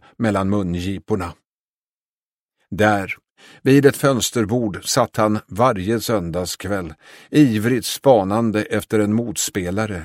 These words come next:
i en dialog som i själva verket blev en enda lång monolog. För den andre drogs obönhörligt in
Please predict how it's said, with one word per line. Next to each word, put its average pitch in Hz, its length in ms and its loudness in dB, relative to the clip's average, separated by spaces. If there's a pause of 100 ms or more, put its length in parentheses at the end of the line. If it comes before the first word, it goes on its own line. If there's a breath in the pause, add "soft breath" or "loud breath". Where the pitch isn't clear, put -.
(100)
i 117 160 0
en 104 160 2
dialog 98 720 -2 (260 loud breath)
som 139 220 2
i 127 60 0
själva 120 320 0
verket 107 460 -2
blev 101 380 -2
en 101 340 -2
enda 98 380 -2
lång 87 380 -2 (140)
monolog. 107 720 -2 (920 loud breath)
För 110 280 6
den 113 180 0
andre 107 400 0
drogs 107 580 0
obönhörligt 104 1040 -2
in 101 380 -6